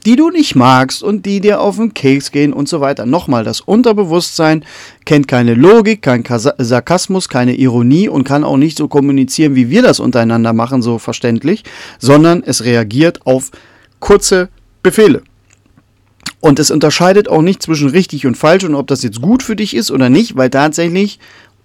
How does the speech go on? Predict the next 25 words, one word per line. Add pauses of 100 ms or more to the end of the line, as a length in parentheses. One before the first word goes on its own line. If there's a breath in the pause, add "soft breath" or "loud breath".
musst
du
im
Bewusstsein
wissen,
ob
das
gut
oder
schlecht
für
dich
ist.
Ja?
Deswegen
sage
ich
auch
immer,
ein
Raucher,
der
sagt, (220 loud breath)
"Ich,
ähm,